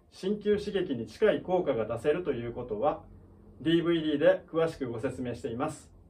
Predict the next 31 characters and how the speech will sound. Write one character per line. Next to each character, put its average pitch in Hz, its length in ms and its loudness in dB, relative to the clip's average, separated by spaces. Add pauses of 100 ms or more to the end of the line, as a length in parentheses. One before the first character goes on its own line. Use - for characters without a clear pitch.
(840)
そ 208 120 2
れ 226 80 4
で 226 80 6
は、 - 240 6 (300)
老 254 300 8
朽 151 200 0
の 117 120 0
部 120 140 -4
位 131 160 0
を 139 200 2
確 135 200 -4
認 120 160 -8
い - 40 -8
た 107 120 -8
し 123 100 -12
ま 165 140 2
す。 - 200 -12 (2000)
第 190 340 8 (300)
二 196 260 6
三 202 380 4 (220)
中 202 300 6
手 - 140 -10
骨 208 180 6
間、 - 320 2 (1600)
中 247 220 6
手 143 240 6
施 - 0 -
設 208 340 8
関 226 240 4
節 123 300 0
の 151 300 6